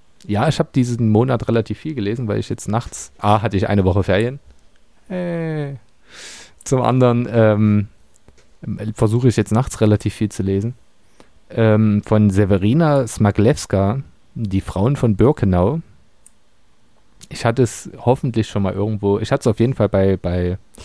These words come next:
Instagram schon gepostet, das Buch. Ich werde keine Rezension drüber schreiben. Ich glaube, dass das unangemessen ist.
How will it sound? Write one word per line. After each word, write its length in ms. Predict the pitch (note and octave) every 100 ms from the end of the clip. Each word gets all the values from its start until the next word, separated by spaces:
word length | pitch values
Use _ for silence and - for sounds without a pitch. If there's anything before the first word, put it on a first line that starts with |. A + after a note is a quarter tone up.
| - - - - -
Instagram 580 | C#3+ - B2+ A#2+ A#2 A2+
schon 180 | - A2
gepostet, 440 | G2+ A#2+ D3 C#3
das 100 | C3+
Buch. 300 | - C#3 -
Ich 100 | G#2
werde 200 | G#2+ G#2+
keine 420 | G#2+ - B2+ C3 A2+
Rezension 420 | - G#2 G#2 A2+
drüber 240 | A#2+ A2
schreiben. 400 | - G#2+ A2+ A#2
Ich 120 | G2+
glaube, 280 | - F#2 A2
dass 220 | - -
das 300 | - G2 -
unangemessen 720 | - C3+ B2 G#2+ G2 G2 - G#2
ist. 260 | C3 -